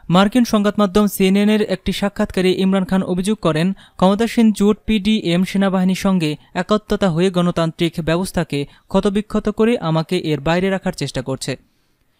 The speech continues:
তিনি আরও অভিযোগ করেছেন যে এই মুহূর্তে তার দলের দশ হাজারেরও বেশি নেতাকর্মীকে গ্রেফতার করা হয়েছে। দলের জ্যেষ্ঠ নেতাদের প্রায় সবাই কারাগারে।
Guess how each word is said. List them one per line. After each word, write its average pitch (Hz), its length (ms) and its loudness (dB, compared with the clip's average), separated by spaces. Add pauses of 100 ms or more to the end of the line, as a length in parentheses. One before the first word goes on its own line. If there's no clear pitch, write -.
(260)
তিনি 208 180 6
আরও 220 160 4
অভিযোগ 233 300 -2
করেছেন 247 380 0
যে 233 140 0
এই 208 260 0
মুহূর্তে 214 400 0
তার 196 200 -2
দলের 175 360 0
দশ 180 280 0
হাজারেরও 180 400 -2
বেশি 180 240 -4
নেতাকর্মীকে 160 680 -2
গ্রেফতার 170 400 -4
করা 131 200 -4
হয়েছে। 131 360 -6 (280)
দলের 156 240 -2
জ্যেষ্ঠ 175 280 -2
নেতাদের 175 440 -4
প্রায় 147 280 -4 (140)
সবাই 196 340 -2
কারাগারে। 131 440 -6